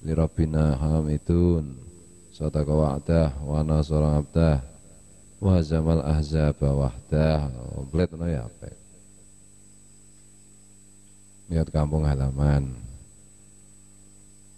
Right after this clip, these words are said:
Kalau perginya jauh, iya, ora jauh ya, ora apa jane.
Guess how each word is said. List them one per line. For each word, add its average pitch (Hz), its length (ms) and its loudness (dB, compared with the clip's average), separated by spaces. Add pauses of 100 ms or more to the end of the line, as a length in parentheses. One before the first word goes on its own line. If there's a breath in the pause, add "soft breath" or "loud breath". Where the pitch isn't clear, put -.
(840)
Kalau 87 240 -4 (320)
perginya 90 560 4
jauh, 85 640 2 (800)
iya, 107 160 4
ora 107 160 2
jauh 104 160 4
ya, 113 160 4
ora 98 160 4
apa 117 160 0
jane. 90 240 2